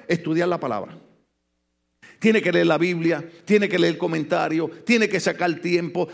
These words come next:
tiene que orar, tiene que leer otros libros, tiene que estar envuelto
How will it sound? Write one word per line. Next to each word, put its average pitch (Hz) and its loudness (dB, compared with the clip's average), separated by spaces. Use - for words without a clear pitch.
tiene 220 4
que 185 -6
orar, 180 0
tiene 240 2
que 202 0
leer 202 2
otros 202 0
libros, 202 0
tiene 262 -2
que 285 -4
estar 269 -2
envuelto 220 0